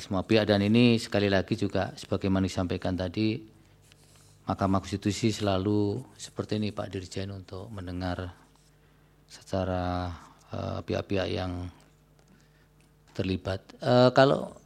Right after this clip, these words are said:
Mas Ardi itu yang mana orangnya tadi? Yang dulu di,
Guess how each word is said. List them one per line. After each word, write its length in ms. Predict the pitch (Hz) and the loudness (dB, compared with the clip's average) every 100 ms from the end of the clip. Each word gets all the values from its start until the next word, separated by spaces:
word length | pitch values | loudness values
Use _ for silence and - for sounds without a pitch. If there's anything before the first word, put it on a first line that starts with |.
| - | -4
Mas 160 | 160 135 | 0 6
Ardi 320 | 139 135 135 143 | 6 8 6 6
itu 100 | 185 | 8
yang 460 | 160 143 143 147 | 8 6 2 0
mana 240 | 160 131 120 | 2 4 4
orangnya 320 | 117 113 110 | 2 0 -2
tadi? 80 | 101 - - - - - - | -6 -10 -20 -20 -20 -20 2
Yang 160 | - 139 | 6 8
dulu 100 | 139 | 8
di, 480 | 165 156 143 143 147 | 8 10 10 8 4